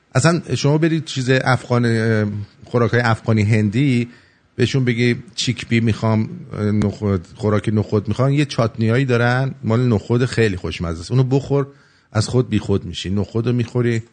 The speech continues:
نخود برای درمان بعضی بیماری‌های مردانه ضروری است و اگر به آن ادویه گرم مثل زیره و غیر اضافه کنید، نفخ زیادی آن را می‌گیرد.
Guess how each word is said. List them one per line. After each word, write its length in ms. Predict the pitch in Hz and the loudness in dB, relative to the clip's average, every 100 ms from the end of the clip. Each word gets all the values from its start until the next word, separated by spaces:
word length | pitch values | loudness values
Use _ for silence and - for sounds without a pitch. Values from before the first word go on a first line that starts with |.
| - _ _ _ _ _ _ _ | -20 _ _ _ _ _ _ _
نخود 300 | 143 127 185 | 4 4 4
برای 220 | 160 160 | 6 4
درمان 420 | 170 143 131 147 165 | 6 6 6 4 4
بعضی 300 | 156 156 156 | 4 4 2
بیماری‌های 600 | 139 131 120 110 131 160 | 4 6 6 6 4 4
مردانه 520 | 127 117 113 113 139 | 4 4 4 2 4
ضروری 480 | 135 120 117 117 147 | 4 4 4 2 0
است 180 | - | 0
و 60 | - | -2
اگر 420 | - 135 127 98 - - _ _ _ _ | -2 0 2 2 -2 -14 _ _ _ _
به 160 | - 120 | 2 4
آن 260 | 143 131 - | 6 4 4
ادویه 360 | 113 104 113 131 | 2 2 2 2
گرم 400 | 120 131 107 110 | 4 4 4 4
مثل 240 | 123 139 | 4 2
زیره 360 | 107 110 110 107 | 2 2 4 4
و 140 | 107 | 4
غیر 260 | 104 107 113 | 2 2 2
اضافه 280 | 104 104 | 2 2
کنید، 420 | 113 117 135 139 143 | 2 2 2 2 2
نفخ 280 | 147 - | 2 0
زیادی 600 | 147 113 120 120 113 135 147 | -2 2 4 4 2 2 2
آن 260 | 135 139 | 2 2
را 140 | 135 131 | 2 4
می‌گیرد. 560 | 113 82 90 80 - | 2 0 -4 -6 -10